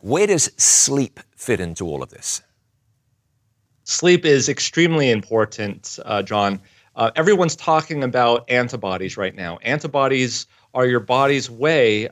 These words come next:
Speaker 2: of neutralizing the virus, and it shows that there's been a reaction from the immune system. And this is what all the blood tests are all about, is seeing whether or not you have antibodies. Well, you know, a number of years ago, they did a test where they took about twenty-five healthy subjects that hadn't had a flu shot,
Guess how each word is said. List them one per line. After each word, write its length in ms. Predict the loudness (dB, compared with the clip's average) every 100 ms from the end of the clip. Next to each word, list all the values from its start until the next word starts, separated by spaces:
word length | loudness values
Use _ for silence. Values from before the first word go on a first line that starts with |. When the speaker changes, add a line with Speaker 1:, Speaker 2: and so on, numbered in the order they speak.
| -4
Speaker 2:
of 360 | 0 0 -4
neutralizing 920 | -8 -4 -4 -4 -2 0 2 0 -4 -8
the 80 |
virus, 400 | -2 0 2 0
and 100 | -4
it 60 | -6
shows 380 | -4 0 0 -2
that 120 | -6
there's 220 | -4 -6
been 300 | -4 -4 -2
a 120 | -4
reaction 560 | -2 0 0 -2 -6 -14
from 160 | -12 -8
the 120 | -6
immune 260 | -4 -6
system. 440 | -8 -10 -12 -18 -20 _ _ _ _
And 100 | -4
this 100 | -4
is 80 | 0
what 140 | 2
all 100 | 2
the 100 | 2
blood 280 | 2 2 2
tests 400 | 0 -4 -4 -10 -8
are 240 | -2 0
all 240 | 0 -2 -2
about, 300 | 0 -2 -2
is 120 | -4
seeing 200 | -4 0
whether 160 | 0 0
or 40 |
not 200 | -2 -2
you 80 | -4
have 120 | -4 -4
antibodies. 800 | -4 -4 -6 -6 -6 -10 -18 -20 _ _ _ 0
Well, 100 | 2
you 80 |
know, 120 | 4 4
a 40 |
number 240 | 2 2
of 80 | 2
years 220 | 2 0
ago, 220 | 0 2 2
they 100 | 2
did 140 | 0
a 80 | -2
test 560 | -2 -2 -2 -6 -14 -20 _ _
where 120 | -2 0
they 80 |
took 480 | 0 -2 -2 -2 -4 -10
about 260 | -2 -2
twenty-five 680 | -4 -6 -4 -2 0 2 2
healthy 340 | 0 -4 -4 -6
subjects 600 | -2 -2 0 -4 -4 -6
that 180 | -4 -2
hadn't 320 | 0 -2 -2
had 240 | -4 -2
a 20 | -2
flu 240 | -4 -4
shot, 460 | -2 0 0 -2